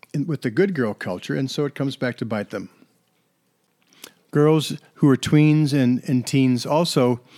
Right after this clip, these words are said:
are going through a very sort of insecure stage where there are lots of changes going on in their bodies and their friendships and their interests and their values. Everything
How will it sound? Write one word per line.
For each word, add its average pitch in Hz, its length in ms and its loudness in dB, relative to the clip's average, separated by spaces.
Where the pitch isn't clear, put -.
are 139 80 0
going 135 260 4
through 131 160 2
a 120 40 2
very 131 400 0
sort 139 220 0
of 117 100 -6
insecure 135 560 0
stage 98 400 -4
where 117 100 -4
there 113 120 -2
are - 60 -10
lots 139 220 -2
of 135 80 -2
changes 123 400 0
going 120 240 2
on 117 200 0
in 120 100 2
their 123 120 0
bodies 117 480 0
and 110 80 2
their 110 100 0
friendships 123 560 -2
and 120 80 -2
their 127 100 -2
interests 131 440 -2
and 120 80 -2
their 113 80 -4
values. 123 480 -4
Everything 147 480 0